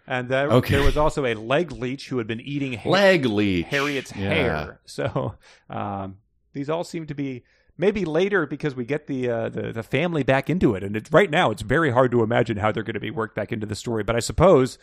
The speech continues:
Speaker 1: they're probably marching up the mountain right now. They're, uh, they're the pilgrims who are, who are trying to climb up 'cause they feel slighted.
Speaker 2: Do you think a touching reunion? What's, what's going to happen?
Speaker 1: Yeah, I think that, that, that Cremy will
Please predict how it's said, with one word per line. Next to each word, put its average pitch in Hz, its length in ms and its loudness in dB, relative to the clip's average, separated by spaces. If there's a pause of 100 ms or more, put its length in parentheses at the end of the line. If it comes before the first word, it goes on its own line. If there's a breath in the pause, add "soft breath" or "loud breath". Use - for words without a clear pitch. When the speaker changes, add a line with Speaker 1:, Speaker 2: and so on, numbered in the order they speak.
(240 soft breath)
Speaker 1:
they're 135 80 0
probably 127 260 2
marching 120 460 -2
up 117 120 -4
the 123 80 -4
mountain 107 300 -4
right 104 240 -2
now. 101 380 -4 (260 soft breath)
They're, 98 260 -6
uh, 95 280 -6
they're 101 100 -8
the 101 100 -10
pilgrims 101 500 -4
who 104 100 -8
are, 98 120 -10
who 101 120 -12
are 98 80 -8
trying 101 240 -10
to 101 60 -14
climb 101 280 -10
up 101 140 -10
'cause 98 120 -10
they 101 80 -8
feel 104 240 -8
slighted. 104 480 -6 (1120 soft breath)
Speaker 2:
Do 123 80 -2
you 117 60 -2
think 127 160 0
a 98 40 0
touching - 800 -2
reunion? 208 760 2
What's, - 520 -8
what's 165 200 -12
going 190 180 -4
to 175 60 -2
happen? 220 180 0
Speaker 1:
Yeah, 196 140 2
I 139 80 2
think 165 240 -6
that, 135 260 -4
that, 113 220 -2
that 104 240 -4
Cremy 127 480 2
will 98 380 -2